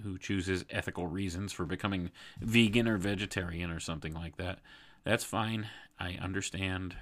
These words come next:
where you're coming from, and I could respect that. But at the end of the day, if you're just doing that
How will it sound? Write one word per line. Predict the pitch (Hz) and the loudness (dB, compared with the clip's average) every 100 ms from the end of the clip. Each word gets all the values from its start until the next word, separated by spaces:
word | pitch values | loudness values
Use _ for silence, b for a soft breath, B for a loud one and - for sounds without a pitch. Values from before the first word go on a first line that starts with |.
| - | -8
where | - 87 | -4 -2
you're | 80 | -2
coming | - 104 85 | -2 -2 -2
from, | - 90 101 | -2 -2 -2
and | 87 | -2
I | 85 87 | -4 -2
could | 90 | -2
respect | 98 - - 123 - | -2 -2 0 0 0
that. | - - - - b b b b b | -6 -8 -16 -20 b b b b b
But | - 92 - | 2 2 2
at | 98 - | 0 2
the | 90 | 2
end | 98 95 | 2 2
of | |
the | 82 | 0
day, | 90 110 87 95 87 | 2 2 4 2 0
if | - | 0
you're | 92 | 0
just | 92 92 90 | 2 0 2
doing | 101 101 87 87 | 2 2 2 -2
that | 80 92 | -4 -6